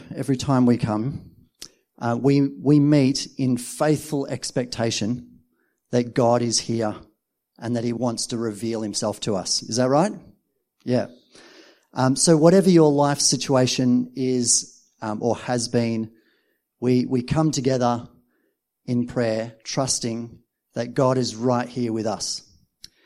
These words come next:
Now, when you meet someone, one of the first things that you do is you share your name with that person, right? Uh, and names in our day can sometimes just be a word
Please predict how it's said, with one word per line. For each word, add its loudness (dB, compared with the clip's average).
Now, 4
when 4
you 6
meet 0
someone, -4
one 4
of 2
the 2
first 0
things -4
that -2
you -6
do -6
is -6
you -2
share 0
your -2
name -4
with -10
that -8
person, -8
right? -6
Uh, -2
and 0
names 6
in 4
our 4
day 0
can -4
sometimes 0
just -4
be 4
a -2
word 4